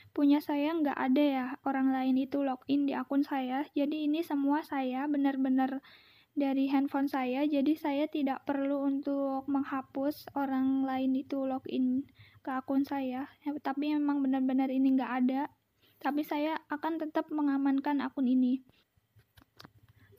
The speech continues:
Jadi misalnya di akun kalian tuh di bab ini tempat Anda login tuh ada nama orang lain, kalian harus cepet-cepet di logout. Nah, caranya tuh strip tiga itu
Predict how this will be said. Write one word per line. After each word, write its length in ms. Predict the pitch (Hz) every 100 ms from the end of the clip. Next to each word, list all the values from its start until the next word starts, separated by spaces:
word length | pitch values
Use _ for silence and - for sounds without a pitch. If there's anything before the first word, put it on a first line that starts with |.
| 339
Jadi 400 | 311 294 302 330
misalnya 480 | 339 339 302 294 294
di 80 |
akun 320 | 277 277 294 294
kalian 560 | 285 285 277 269 277
tuh 240 | 294 285 262
di 400 | 269 269 269 277
bab 320 | 277 285 269 -
ini 280 | 294 277 302
tempat 400 | 294 277 285 -
Anda 320 | 277 269 277
login 480 | 285 269 - 277 269
tuh 80 | -
ada 200 | 302 269
nama 400 | 277 277 262 -
orang 240 | 277 285
lain, 320 | 302 302 294 302
kalian 400 | 285 294 320 320
harus 240 | 311 330
cepet-cepet 640 | 339 320 311 311 302 349 330
di 280 | 311 339 339
logout. 600 | 311 302 - 294 285 - -
Nah, 240 | 294 277
caranya 400 | 262 285 285 294
tuh 160 | - 320
strip 320 | 320 302 294
tiga 240 | 285 294
itu 320 | 277 - 320